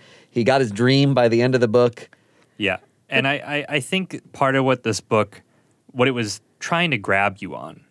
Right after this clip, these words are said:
Speaker 2: or grab me on, I felt like, was this feminist type things, where,
Speaker 1: Mm-hmm.
Speaker 2: like, guess what? The owner of this comic publisher, it's a woman. Surprise, do you love my book now?
Speaker 1: Yeah.
Speaker 2: And I'm like,
Speaker 1: <laughs>
Speaker 2: "Been done.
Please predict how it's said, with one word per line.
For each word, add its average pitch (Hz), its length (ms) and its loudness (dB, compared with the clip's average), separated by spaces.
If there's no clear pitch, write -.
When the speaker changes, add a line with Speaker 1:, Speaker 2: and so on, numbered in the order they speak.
Speaker 2:
or 98 100 -10
grab 110 240 0
me 104 220 -2
on, 95 200 2
I 85 100 -2
felt 92 300 -2
like, 107 240 0
was 90 180 -2
this 90 320 -4
feminist 120 580 -6
type - 180 -10
things, - 380 -20
where, 104 140 -2
Speaker 1:
Mm-hmm. 98 80 2
Speaker 2:
like, 92 280 0
guess 120 280 0
what? 101 320 0
The 101 160 -2
owner 113 200 0
of 110 100 0
this 104 140 -6
comic 113 360 -4
publisher, 139 600 -2
it's 123 220 -2
a 139 40 2
woman. 104 540 -2
Surprise, 127 840 0
do 113 100 -4
you 110 80 -4
love 110 180 2
my 107 140 0
book 98 220 -4
now? 131 300 -2
Speaker 1:
Yeah. 143 220 2
Speaker 2:
And 139 80 2
I'm 160 160 0
like, 151 240 0
Speaker 1:
<laughs> - 80 -20
Speaker 2:
"Been 139 180 -2
done. 117 300 -2